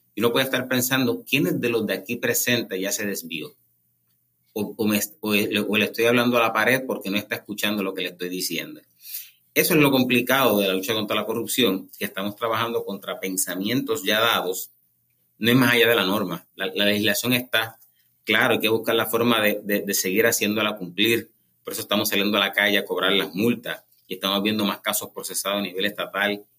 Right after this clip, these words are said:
y federal, ya se-, eh, ya sean penales o administrativos, porque está haciendo un avance, porque le queremos decir a la persona, "Mire,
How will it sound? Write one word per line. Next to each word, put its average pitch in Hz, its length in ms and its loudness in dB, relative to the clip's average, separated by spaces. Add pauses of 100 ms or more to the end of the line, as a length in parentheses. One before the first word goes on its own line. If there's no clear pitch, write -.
(160)
y - 80 -10
federal, 92 560 0
ya 90 140 -2
se-, - 200 -4
eh, 90 320 0
ya 87 140 -2
sean 101 240 -2
penales 95 380 -2
o 101 40 -6
administrativos, 92 800 -2 (560)
porque 95 140 -6
está - 140 -4
haciendo 120 260 2
un 120 100 4
avance, 113 500 2
porque 95 480 -6
le 101 140 -2
queremos 107 300 2
decir 120 320 2
a 117 40 4
la 117 120 2
persona, 113 380 0
"Mire, 110 360 2